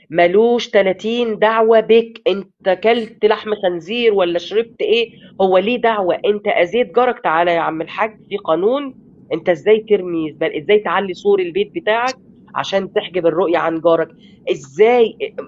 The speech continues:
مواطن بسيط جدًا يقدر يرفع قضية على الحكومة علشان عملت كوبري أو عملت، آه، آم، آه، أي منشأة، آه، آه، حجبت عنه الرؤية أو ضايقته وممكن يزيلها؟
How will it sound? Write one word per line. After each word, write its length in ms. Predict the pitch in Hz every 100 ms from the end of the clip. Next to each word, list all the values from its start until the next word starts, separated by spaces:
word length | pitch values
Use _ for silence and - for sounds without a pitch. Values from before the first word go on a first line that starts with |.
| 180 185
مواطن 520 | 185 226 226 202 170
بسيط 320 | 165 - 233
جدًا 320 | 160 226 190
يقدر 340 | 175 202 185 185
يرفع 340 | 214 180 143 - - _ -
قضية 420 | 151 226 220 165
على 220 | 156 180
الحكومة 540 | 170 180 - 269 294 - - -
علشان 420 | 151 151 226 233
عملت 520 | 185 226 214 180 180
كوبري 680 | - 240 - 170 139 - - -
أو 120 | 151
عملت، 500 | 143 208 220 180 170 - 180
آه، 680 | 165 160 156 - 156 156 151
آم، 220 | 151 -
آه، 260 | 151 147 156
أي 320 | 202 180 180
منشأة، 480 | 170 160 - 226 170
آه، 60 | - - - -
آه، 400 | 156 156 156 160 151
حجبت 440 | - 214 214 180
عنه 280 | 170 214 190
الرؤية 420 | 175 226 190 170
أو 200 | - 180
ضايقته 580 | 175 170 - 262 311 277 - -
وممكن 420 | 180 247 - 208
يزيلها؟ 500 | 175 170 185 139 143